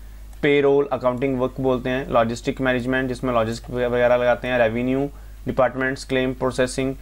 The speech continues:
मेडिकल बिलिंग में हम यूज़ करते हैं इसका, ऑपरेशंस होते हैं उसमें, कोडिंग,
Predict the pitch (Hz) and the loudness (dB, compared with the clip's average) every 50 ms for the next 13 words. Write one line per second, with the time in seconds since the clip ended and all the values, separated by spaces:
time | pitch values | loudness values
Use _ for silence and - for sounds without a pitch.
0 | - - - - - 127 131 131 135 139 127 156 147 143 135 143 139 139 139 143 | -16 -18 -10 -4 0 2 2 2 2 0 2 2 2 2 2 2 2 2 4 4
1 | 139 143 139 139 139 135 135 139 139 135 - 143 131 120 120 139 135 131 127 - | 4 2 2 2 2 2 2 2 2 2 2 2 2 2 0 -2 0 -2 -2 -4
2 | - - 131 127 127 127 - - - - - - 123 113 - 131 123 117 - 135 | 0 0 2 2 0 -2 -8 -16 -18 -10 -2 -2 0 0 2 0 0 0 -2 -2
3 | 131 131 - 131 127 120 135 127 - - 135 139 - 160 147 147 139 143 143 147 | -2 0 -2 -2 -2 0 -2 -2 -2 -2 -4 -2 0 2 2 2 2 0 -2 -2
4 | 147 | -6